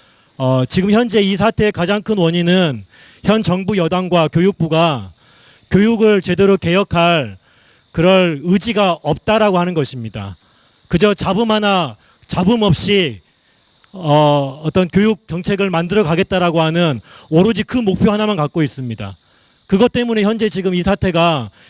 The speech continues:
여기까지 온 것이다. 우리는 이렇게 생각하고 있습니다.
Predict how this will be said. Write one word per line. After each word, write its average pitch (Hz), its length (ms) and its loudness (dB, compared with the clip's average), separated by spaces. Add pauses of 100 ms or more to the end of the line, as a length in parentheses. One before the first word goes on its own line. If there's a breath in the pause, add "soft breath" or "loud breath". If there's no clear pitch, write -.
(140 soft breath)
여기까지 180 420 2
온 165 160 -2
것이다. 165 520 2
우리는 165 300 -2
이렇게 160 300 0
생각하고 170 480 -2
있습니다. 117 540 -6